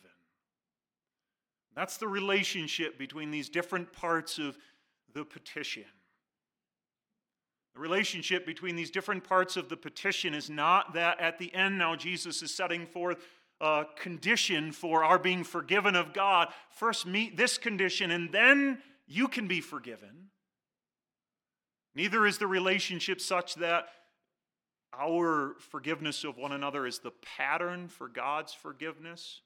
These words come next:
"God, forgive me," just following the pattern of my forgiving another, that's not the relationship either. The Catechism, an explanation of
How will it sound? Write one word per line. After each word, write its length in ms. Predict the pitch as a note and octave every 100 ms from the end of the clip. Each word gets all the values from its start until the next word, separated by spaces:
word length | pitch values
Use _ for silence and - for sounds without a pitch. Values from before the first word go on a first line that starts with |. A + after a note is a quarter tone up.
| _
"God, 220 | B2 C#3
forgive 440 | - C3 A#2+ C#3+ C#3+
me," 100 | C#3+
just 380 | - E3+ - - _ _ _ _ _ _
following 400 | D#3 E3 D#3+ D#3
the 60 | C#3+
pattern 440 | - D3 D#3+ D#3+
of 80 | B2+
my 300 | B2 B2+ E3+
forgiving 580 | - E3+ E3 D#3+ E3 D#3+
another, 420 | C#3 C#3 D3 E3
that's 280 | - C3+ -
not 180 | D3+ D3
the 80 | D3
relationship 720 | C#3+ C#3+ D3 C3+ B2 C3 A#2
either. 260 | G#2 G2 G2 _ _ _ _ _ _ _ _ _ _ _ _ _ _ _ _ _ _ _ _ _ _ _ _
The 120 | -
Catechism, 420 | E3 F3 F3 E3 D3+
an 60 |
explanation 680 | D#3+ - E3+ D3+ F3 - D#3+
of 200 | C#3